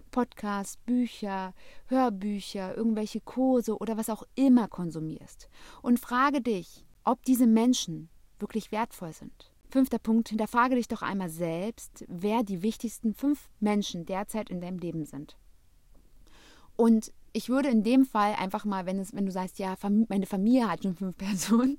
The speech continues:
fasse deine Familie einmal zusammen als eine Person und schaue, wer noch weitere wichtige Personen sind, weil du bist selbst der Durchschnitt der fünf Menschen, die dich selbst umgeben. Und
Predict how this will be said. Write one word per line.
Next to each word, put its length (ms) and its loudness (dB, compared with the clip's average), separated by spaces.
fasse 340 0
deine 220 -2
Familie 440 -4
einmal 400 -4
zusammen 640 2
als 200 -8
eine 220 -6
Person 460 -6
und 360 -2
schaue, 640 -2
wer 280 0
noch 300 -4
weitere 500 2
wichtige 320 -10
Personen 340 -10
sind, 200 -10
weil 180 2
du 100 0
bist 280 -6
selbst 260 0
der 100 -6
Durchschnitt 480 6
der 100 -4
fünf 380 2
Menschen, 580 -2
die 220 -2
dich 160 -2
selbst 380 -10
umgeben. 540 -2
Und 400 6